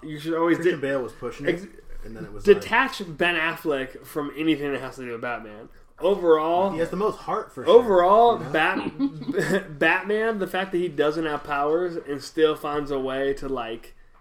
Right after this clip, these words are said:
Speaker 1: win and do shit, bro, you're not beating Bat-, if Batman has a plan, you're not beating this man.
Speaker 2: But also, he has a team of people that are super. Let me put it like this. You know how I just, how,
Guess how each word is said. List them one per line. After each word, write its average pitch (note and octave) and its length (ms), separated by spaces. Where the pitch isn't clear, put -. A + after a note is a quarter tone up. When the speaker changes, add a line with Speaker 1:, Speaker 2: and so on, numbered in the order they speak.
Speaker 1:
win D3 560
and B2+ 280
do C#3 180
shit, E3+ 420
bro, C#3 240
you're C#3 180
not D3+ 220
beating D3 200
Bat-, B2 160
if B2 60
Batman F#3+ 320
has F3 160
a D#3 40
plan, E3 460
you're C#3+ 100
not C3+ 320
beating C#3 260
this A#2+ 140
man. G#2 300
Speaker 2:
But C#3 100
also, E3 240
he D#3 140
has C#3+ 100
a A2+ 40
team F3+ 380
of A2 140
people B2+ 220
that A2 100
are F#2+ 40
super. B2+ 300
Let D#3 100
me F#3 80
put F#3 140
it D#3+ 40
like D3 100
this. C#3 120
You C#3+ 60
know D#3 80
how E3 60
I - 20
just, D3 140
how, C3 180